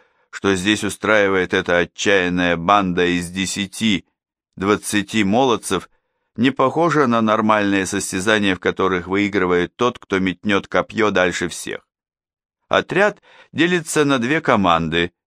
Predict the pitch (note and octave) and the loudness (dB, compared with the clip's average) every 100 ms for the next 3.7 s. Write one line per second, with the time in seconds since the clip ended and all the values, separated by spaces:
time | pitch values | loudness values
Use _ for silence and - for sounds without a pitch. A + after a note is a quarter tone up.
0 | _ _ - D#2 G2+ G#2 G2+ - G2 A2 | _ _ -8 -2 2 4 2 0 0 2
1 | G#2+ G2+ F#2+ F#2+ G2+ - F2+ F2+ F2 F2+ | 0 0 -4 -2 -4 -4 -4 -2 -4 -4
2 | D3 C3+ G#2+ F#2+ G2+ G2+ G#2 G2+ G2 F2+ | -2 0 0 0 0 -2 -4 -4 -4 -4
3 | - - D2+ B1+ A1+ A1 A1 | -6 -4 -4 -4 -8 -12 -16